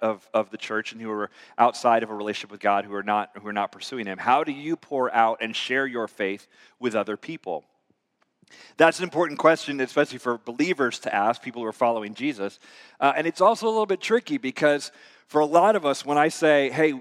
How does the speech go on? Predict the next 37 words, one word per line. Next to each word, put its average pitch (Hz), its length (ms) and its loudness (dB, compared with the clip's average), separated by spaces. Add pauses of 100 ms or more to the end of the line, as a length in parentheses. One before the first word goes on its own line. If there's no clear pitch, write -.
(120)
you 147 100 -10
know, 113 200 -12 (200)
share 165 320 2
your 156 140 0
faith 151 280 2
with 127 100 -8
other 127 180 0
people," 120 420 -4
a 123 60 0
lot 170 440 4
of 202 160 -2
people 117 540 -4 (180)
sort 156 240 0
of 156 80 0
feel 170 180 2
like 143 220 2
in 135 80 0
our 143 140 4
culture, 135 400 0
in 143 60 0
our 139 100 4
context, 131 480 0
a - 20 -14
lot 151 100 6
of 151 60 -6
people 139 160 -4
are 131 80 2
like, 127 260 2 (120)
"Eh, 208 280 4 (560)
I 139 100 2
don't 196 260 4
wanna 180 160 0
do 180 260 -4
that. 127 420 4 (200)
Like, 135 100 0
I 147 80 6
don't, 170 400 4